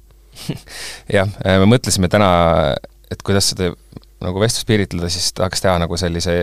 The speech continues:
Ivo Tšetõrkini või Hendrik Relve reisisaate vaimus, et, äh, läheks nagu sinna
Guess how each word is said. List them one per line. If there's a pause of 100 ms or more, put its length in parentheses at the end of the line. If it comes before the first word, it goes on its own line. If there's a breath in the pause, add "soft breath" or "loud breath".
Ivo
Tšetõrkini
või
Hendrik
Relve (100)
reisisaate
vaimus,
et,
äh,
läheks
nagu
sinna